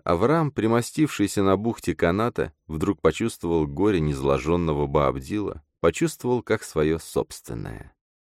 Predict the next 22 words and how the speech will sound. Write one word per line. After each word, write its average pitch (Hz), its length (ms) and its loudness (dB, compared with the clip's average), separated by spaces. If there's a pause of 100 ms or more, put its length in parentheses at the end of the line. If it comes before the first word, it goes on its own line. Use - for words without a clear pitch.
(300)
Воздух 82 640 4
вылетел 78 580 2
из 69 100 0
его 80 260 2
груди 71 400 -2
с - 140 -12
присвистом, 78 960 -4 (180)
а - 100 -4
последующий 113 680 2
вдох 82 580 2
был 101 280 2
судорожным. 73 920 -4 (220)
Предвестник 73 640 0
астмы, - 500 -2 (140)
опять 69 360 -2
астма, - 520 -6
удивительно, 73 560 -2
что 80 180 0
я 76 100 6
вообще 82 480 2
способен 69 480 -2
дышать 62 500 -4